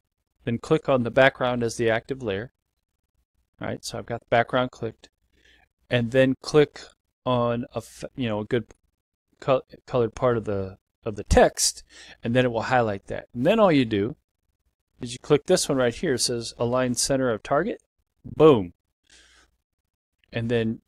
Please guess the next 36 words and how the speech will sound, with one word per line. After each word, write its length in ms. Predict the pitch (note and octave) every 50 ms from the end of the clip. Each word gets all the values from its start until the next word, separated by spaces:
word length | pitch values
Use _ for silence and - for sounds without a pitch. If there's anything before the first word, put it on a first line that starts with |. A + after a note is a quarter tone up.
| _ _ _
if 200 | - A#2+ - -
you 80 | C3 A#2+
want 220 | B2 C#3+ C#3 A#2+
it 80 | - -
right 260 | A2+ A#2+ C#3 D3+ -
in 100 | C3+ B2
the 80 | A#2+ A#2
middle, 400 | B2 D#3 G3 B3 B3+ B3 B3 - _ _
which 240 | _ B2+ A2+ - -
I 80 | A#2+ A#2
wouldn't 280 | A2+ A#2 A2+ A2 -
recommend 520 | - A#2 A2 - A2+ A2 A2 A#2+ A#2 A2+ -
for 200 | - - A2 G#2
this 180 | B2 D3+ -
type 220 | - - A#2+ - -
of 80 | G#2
design, 380 | F#2+ G#2 G2 G#2 G#2 G#2+ B2 C#3 _ _ _ _ _ _ _ _ _ _ _ _
you'd 200 | A#2+ G#2+ - -
put 140 | - -
that 160 | - C3+ - -
right 160 | B2 - _
there. 260 | - C#3+ B2+ G#2+ G2+ -
But 120 | - - - _ _ _ _ _ _ _ _ _ _ - - - _ _ _ _ _ _
all 140 | - C#3 C#3
right, 120 | A#2+ - - _
so 180 | - - - C#3
now 200 | C#3 D#3 F#3 A3
I 100 | A3 G3+
want 160 | F3 E3 D#3+
to 80 | D#3 C#3
go 120 | D3 C#3+
back 300 | C3+ C3 C3 C3 B2 -
and 100 | A#2+ A#2+
grab 540 | A#2 B2 B2 B2 B2 B2 A#2+ A#2+ A#2 A#2+ - _
one 420 | _ B2 B2 C#3 D3 D#3+ D#3+ D#3+ D#3+
image. 720 | - - C3 B2 A2+ A2 G#2+ G#2 - - - - -